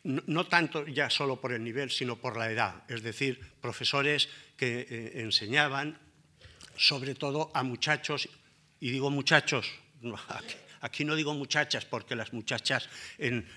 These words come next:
en esas sociedades patriarcales, como la sociedad griega, no recibían formación.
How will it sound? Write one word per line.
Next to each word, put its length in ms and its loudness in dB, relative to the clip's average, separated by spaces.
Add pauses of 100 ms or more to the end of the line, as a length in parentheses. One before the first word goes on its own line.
(260)
en 160 -4
esas 240 0
sociedades 420 -4
patriarcales, 760 -2 (460)
como 240 0
la 120 2
sociedad 520 0
griega, 380 0 (260)
no 160 2
recibían 460 0
formación. 520 -4